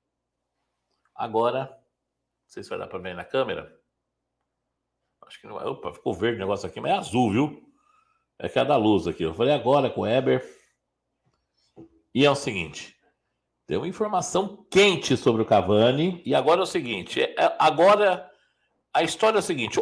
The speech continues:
ou vai ou racha. Não tem mais choraminhola. O que parecia perdido, não tá perdido.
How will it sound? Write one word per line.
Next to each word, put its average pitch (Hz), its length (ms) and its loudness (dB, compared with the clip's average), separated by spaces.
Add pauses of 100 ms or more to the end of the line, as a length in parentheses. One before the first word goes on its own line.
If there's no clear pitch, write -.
ou 180 200 4
vai 185 220 8
ou 165 80 6
racha. 98 500 2 (460)
Não 147 240 -6
tem 170 160 0
mais 160 260 0
choraminhola. 117 680 0 (760)
O 233 100 2
que 302 140 -2
parecia 262 560 2
perdido, 135 880 0 (120)
não 208 380 2
tá - 180 4
perdido. 160 680 -2